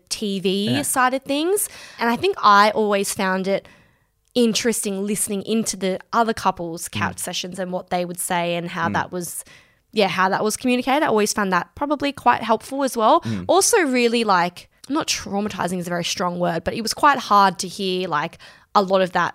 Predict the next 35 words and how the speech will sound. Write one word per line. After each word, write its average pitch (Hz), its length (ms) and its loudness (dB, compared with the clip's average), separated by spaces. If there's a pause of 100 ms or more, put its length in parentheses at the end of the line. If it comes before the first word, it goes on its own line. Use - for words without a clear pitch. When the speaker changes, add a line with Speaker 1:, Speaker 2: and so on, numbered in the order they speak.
Speaker 1:
as 190 160 -2
well, 190 260 4
like, 302 140 2
when 214 120 -2
it's - 100 -10
quite - 220 -4
negative 180 540 -4
and 175 160 -6
I 165 40 -6
feel 185 320 -6
like 180 300 -2 (240)
Speaker 2:
Yeah. 180 340 -2
Speaker 1:
maybe 190 400 2
they're 180 140 0
not 180 220 -2
getting 170 320 -2
that, 165 260 0
like, 170 260 -4
clear, 196 500 2
concise 180 880 -2 (480)
steps - 460 -2
on 190 140 0
what 196 160 -2
to 202 100 -4
do 202 360 -4
to 254 160 -4
make 190 220 -2
it - 120 -8
better 170 240 2 (220)
or 196 100 2 (380)
Speaker 2:
Yeah. 185 80 -18
Speaker 1:
that 185 220 0
kind 269 160 -2
of 294 80 -2
thing. 349 280 -2